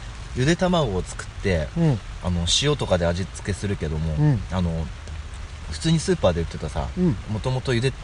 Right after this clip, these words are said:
Speaker 1: ゆでてある味付け
Speaker 2: はいはいはいはい。
Speaker 1: のゆで卵だったから、
Speaker 2: うん。
Speaker 1: もともと塩分みたいな感じで、
Speaker 2: うん。
Speaker 1: 味付いとるじゃん。
Speaker 2: うん。
Speaker 1: だから、胡椒と、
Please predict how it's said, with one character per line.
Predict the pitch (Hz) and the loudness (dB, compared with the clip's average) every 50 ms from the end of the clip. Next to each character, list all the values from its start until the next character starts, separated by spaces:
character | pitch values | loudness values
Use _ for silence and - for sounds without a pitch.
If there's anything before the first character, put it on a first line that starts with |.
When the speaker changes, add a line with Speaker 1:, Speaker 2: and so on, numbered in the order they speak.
| - - - | -12 -8 -6
Speaker 1:
ゆ | 117 120 | -4 -2
で | 123 110 | -2 -2
て | - 92 | 0 0
あ | 87 | 0
る | 82 - | 2 2
味 | - 107 107 131 | 2 2 2 0
付 | 123 - - - 131 120 120 110 | -2 -4 -2 0 2 2 2 0
け | - - - - | -2 -4 -6 0
Speaker 2:
は | - 196 196 | 4 6 8
い | |
は | 170 147 | 8 8
い | |
は | 151 | 6
い | 147 | 6
は | 135 135 | 6 6
い。 | 135 | 6
Speaker 1:
の | 131 | 6
ゆ | 123 117 | 6 6
で | 127 113 | 4 4
卵 | 95 90 131 135 127 113 | 4 2 2 2 2 2
だ | 92 | 0
っ | 80 | 0
た | - 87 82 | -2 -2 -2
か | - 82 | 0 0
ら、 | 85 82 73 - - | 0 0 -2 0 4
Speaker 2:
う | 170 | 4
ん。 | 170 | 6
Speaker 1:
も | 160 | 6
と | 139 | 6
も | 147 143 | 4 0
と | 131 - 147 147 - | 0 0 0 0 2
塩 | 131 156 151 117 | 2 0 0 0
分 | 98 104 98 92 90 | 0 0 0 0 0
み | 92 85 | 0 0
た | - 87 | 0 -2
い | |
な | 82 80 | -2 -2
感 | - 85 80 76 | -2 -2 -2 -2
じ | 76 | -2
で、 | 73 | -4
Speaker 2:
う | 73 - - - - - - - - 170 185 | -6 -6 -8 -8 -4 -2 0 2 4 4 4
ん。 | 180 143 110 - - - | 4 2 0 -4 -4 -2
Speaker 1:
味 | 107 117 135 | 0 0 0
付 | 135 - 151 | -2 -2 -4
い | 131 | -2
と | - 92 | -2 -2
る | 78 | -2
じ | 71 69 | -4 -4
ゃ | |
ん。 | 67 - - - - | -6 -8 -6 -2 2
Speaker 2:
う | 160 | 4
ん。 | 156 147 110 82 98 | 4 4 4 2 0
Speaker 1:
だ | 117 147 | 0 2
か | 143 120 | 2 2
ら、 | 113 104 - - - - - - - | 2 0 -4 -8 -12 -12 -12 -12 -8
胡 | - - 123 | -4 -2 -2
椒 | - - 190 147 | 0 2 2 0
と、 | 98 - - 101 101 87 78 | 0 0 0 0 2 0 0